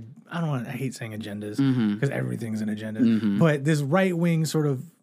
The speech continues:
Speaker 1: mentality, I'll say,
Speaker 2: Mm.
Speaker 1: that quashes creativity, that quashes intellectualism, that quashes, uh, uh, something like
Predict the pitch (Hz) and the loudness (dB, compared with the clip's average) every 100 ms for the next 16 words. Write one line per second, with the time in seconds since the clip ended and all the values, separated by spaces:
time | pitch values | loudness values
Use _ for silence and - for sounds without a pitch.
0 | _ - 156 151 - 151 123 107 110 117 | _ -4 0 0 0 -2 -4 -6 -6 -8
1 | 110 98 - - 117 101 - 147 143 - | -8 -12 -8 -2 0 0 0 0 0 -2
2 | - - 143 185 202 - 175 147 123 - | -14 -6 0 2 2 2 2 2 0 -6
3 | - 160 147 175 151 131 131 - - 170 | -4 -2 0 2 2 2 0 -2 -2 0
4 | 185 180 165 143 127 - - _ _ - | 2 2 4 4 0 -8 -20 _ _ 2
5 | 175 175 175 175 165 160 139 131 131 131 | 4 6 4 4 4 4 4 0 -2 -4
6 | - 202 214 208 175 151 - _ _ _ | 2 4 4 4 4 2 -4 _ _ _
7 | _ _ 170 147 139 - 147 143 131 - | _ _ -4 -2 -2 -4 -4 -4 -4 -8
8 | - - 180 175 165 160 147 135 | -6 2 4 4 4 4 2 0